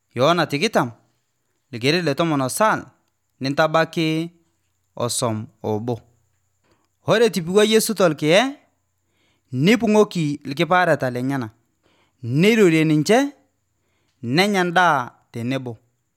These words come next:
Naaku metii ilkipaaret obo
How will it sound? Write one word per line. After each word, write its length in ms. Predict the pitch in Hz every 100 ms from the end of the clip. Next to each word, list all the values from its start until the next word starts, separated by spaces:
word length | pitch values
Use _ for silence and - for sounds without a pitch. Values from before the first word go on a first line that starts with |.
| _ _ _ _ _ _
Naaku 420 | 123 196 247 269
metii 260 | 240 233 233
ilkipaaret 540 | 208 180 165 165 190
obo 420 | 190 180 190 196